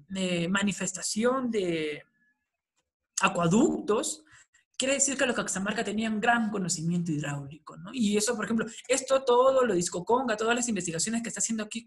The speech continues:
eh, Sol Siré, se dice que ha sido, eh, es, es, es urbano. Entonces, cada casa posiblemente ha tenido su agua, ¿no? Con, eh,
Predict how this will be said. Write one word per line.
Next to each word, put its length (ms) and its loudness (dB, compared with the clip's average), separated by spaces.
eh, 220 -4
Sol 180 -6
Siré, 280 -4
se 280 0
dice 240 2
que 80 -4
ha 20 -2
sido, 600 4
eh, 440 0
es, 240 -4
es, 160 -2
es 120 0
urbano. 520 4
Entonces, 260 -10
cada 240 0
casa 400 -2
posiblemente 640 -2
ha 100 -2
tenido 400 -2
su 200 0
agua, 360 2
¿no? 140 -12
Con, 320 -10
eh, 300 -14